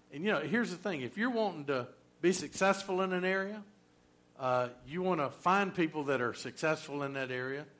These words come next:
and learn from 'em. Uh, you know, same way with walking in your Christian walk. You need to have friends a little bit further down the road than you and maybe some friends that are behind you. And so you can have that growth plan. Uh, you know, if you wanna have a good marriage, hang out with people who have a good marriage.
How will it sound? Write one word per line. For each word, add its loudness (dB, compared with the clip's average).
and -4
learn 0
from -6
'em. -14
Uh, 2
you -2
know, 0
same -2
way 2
with -2
walking 0
in -2
your -2
Christian -4
walk. -4
You -2
need 4
to 2
have 2
friends 0
a 2
little 2
bit -2
further 0
down -2
the 0
road 2
than -4
you -4
and -8
maybe 0
some -8
friends -4
that -6
are 0
behind -4
you. -12
And -6
so -4
you -4
can -6
have -2
that -4
growth -2
plan. -10
Uh, 0
you -2
know, 2
if -2
you 0
wanna 2
have 4
a 2
good 2
marriage, 4
hang 0
out 4
with -2
people 4
who 4
have 6
a -4
good 4
marriage. -4